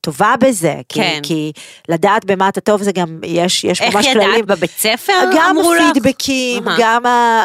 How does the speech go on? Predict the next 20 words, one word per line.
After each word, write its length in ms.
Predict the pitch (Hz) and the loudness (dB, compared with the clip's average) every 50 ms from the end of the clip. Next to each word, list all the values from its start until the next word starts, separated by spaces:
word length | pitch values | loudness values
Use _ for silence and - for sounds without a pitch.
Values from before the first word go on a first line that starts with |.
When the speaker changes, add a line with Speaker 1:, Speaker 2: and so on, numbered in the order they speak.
| 202 214 | -2 -2
Speaker 1:
גם, 440 | 208 233 220 233 233 233 226 208 214 208 104 - 104 90 65 69 - - - - - | 0 0 0 0 -2 -4 -10 -18 -18 -20 -18 -16 -16 -14 -14 -16 -16 -12 -6 -4 -4
את, 160 | 214 - - - - | -4 -4 -4 -6 -6
את 100 | - - | -6 -6
מרגישה 380 | 233 233 220 208 220 - - 339 453 | -6 -8 -4 -4 -2 0 0 0 0
במה 300 | - 311 247 185 170 165 | 0 -2 -2 0 0 0
את 80 | 170 165 | 0 0
באמת 360 | 156 170 165 160 165 165 - | -2 -2 -2 0 -2 -2 0
טובה, 260 | - 175 147 180 175 170 | 0 -2 2 2 0 0
ומה 280 | 160 180 180 190 202 214 | 0 -4 -2 0 0 0
את 120 | 208 - | -2 -4
נהנית 500 | 214 202 190 180 185 196 196 196 196 - | -6 -6 -6 -6 -6 -4 -4 -4 -4 -6
ממנו, 300 | 196 196 190 190 185 185 165 | -12 -10 -6 -6 -6 -6 -4
ומה 200 | 165 185 185 196 | -4 -2 -2 -2
הפשן 540 | 190 - _ - 208 190 180 - - 185 175 | -2 -2 _ -2 -2 -2 -2 -4 -6 -8 -6
שלך, 200 | - - 185 175 | -4 -2 0 2
Speaker 2:
כן. 240 | 170 - 160 151 147 | 2 2 0 -2 -2
Speaker 1:
ומה 220 | 160 180 180 196 202 | -2 -2 0 0 0
היכולות 600 | 202 202 196 - - - 190 185 190 190 185 - | 2 0 0 -2 0 0 2 2 2 2 0 0
שלך, 400 | - 208 185 175 165 165 156 160 156 | 0 0 0 2 0 0 -2 -4 -6
ומה, 580 | 175 180 190 202 208 208 202 196 196 190 185 | -6 -2 0 0 2 2 2 2 2 0 0